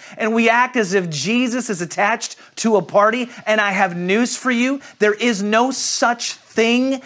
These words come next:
as Jesus conservatism, uh, Jesus, Jesus, Jesus Republican, Jesus, uh, Democrat. There's no such thing as Jesus liberalism. That does not exist because Jesus has not hitched his wagon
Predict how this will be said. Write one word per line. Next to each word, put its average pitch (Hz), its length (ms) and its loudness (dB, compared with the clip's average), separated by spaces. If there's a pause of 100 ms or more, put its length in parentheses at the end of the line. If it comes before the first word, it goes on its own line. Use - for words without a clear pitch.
(140)
as 185 280 -2
Jesus 214 480 0
conservatism, 226 960 0 (680)
uh, 190 120 2
Jesus, 214 460 0 (260)
Jesus, 202 580 -2
Jesus 196 400 -2
Republican, 247 720 0 (300)
Jesus, 202 640 0 (240)
uh, 180 160 4
Democrat. 240 800 0 (280)
There's 208 220 2
no 226 200 4
such - 400 0
thing 269 560 2 (220)
as 196 240 0
Jesus 214 360 2
liberalism. 254 1080 2 (200)
That 226 220 0
does 294 300 2
not 269 420 2
exist 226 540 0
because 202 460 -2
Jesus 254 480 -2 (180)
has 302 240 2
not 302 200 2
hitched 294 220 -2
his 233 160 0
wagon 196 600 0